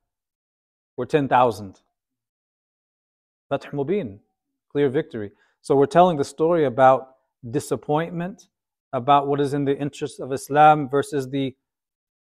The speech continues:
l-, interest of Muslims in the moment,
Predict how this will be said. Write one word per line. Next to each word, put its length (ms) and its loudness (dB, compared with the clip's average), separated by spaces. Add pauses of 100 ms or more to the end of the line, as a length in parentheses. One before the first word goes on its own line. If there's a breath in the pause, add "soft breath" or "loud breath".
(760)
l-, 140 -6 (140)
interest 420 -4
of 140 -2
Muslims 480 -4
in 180 -2
the 80 0
moment, 560 -2